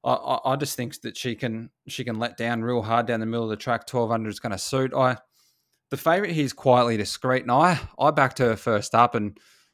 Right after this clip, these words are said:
over a thousand meters, and, and she won with absolute ease. She had the run, but it was brilliant, and, and she's trialled since, and the trial was exceptional. But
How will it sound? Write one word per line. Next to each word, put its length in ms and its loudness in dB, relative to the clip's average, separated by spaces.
over 140 0
a 40 -6
thousand 360 4
meters, 300 0
and, 160 -6
and 120 -4
she 200 0
won 180 2
with 260 -8
absolute 500 -2
ease. 240 0
She 140 0
had 100 6
the 120 -4
run, 320 4
but 80 -2
it 60 -6
was 120 -8
brilliant, 440 0
and, 160 -6
and 100 -2
she's 320 -2
trialled 360 6
since, 280 -2
and 120 -2
the 40 -2
trial 280 4
was 160 0
exceptional. 580 -4
But 240 4